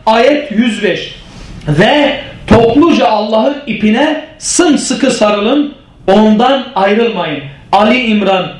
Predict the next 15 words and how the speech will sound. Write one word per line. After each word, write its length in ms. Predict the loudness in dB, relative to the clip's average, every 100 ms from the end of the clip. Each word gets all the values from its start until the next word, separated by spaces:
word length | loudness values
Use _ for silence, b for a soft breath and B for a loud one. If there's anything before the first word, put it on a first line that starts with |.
| -4
yüz 420 | 0 2 0 0
üç, 420 | 0 0 -2 -12 -4 0
Enfal 560 | 2 2 2 2 0 -6 -4
kırk 260 | 0 2 2
altı, 320 | 2 0 0
değerli 340 | 2 2 0
kardeşlerim. 580 | -2 -2 -2 -2 -2 -2 -8 -16 -18 -16 -16 -14 -16 -16 -18 -16 B B B B B B B
İnsanlar 720 | 2 4 4 2 2 2 2
tek 300 | 0 0 0
bir 80 | 0
ümmetten 680 | 0 -2 -2 -2 -2 -2
başka 360 | -2 -2 -2 -4
bir 100 | -4
şey 300 | -2 -2 0
değillerdi. 760 | 0 0 0 -2 -2 -8 -10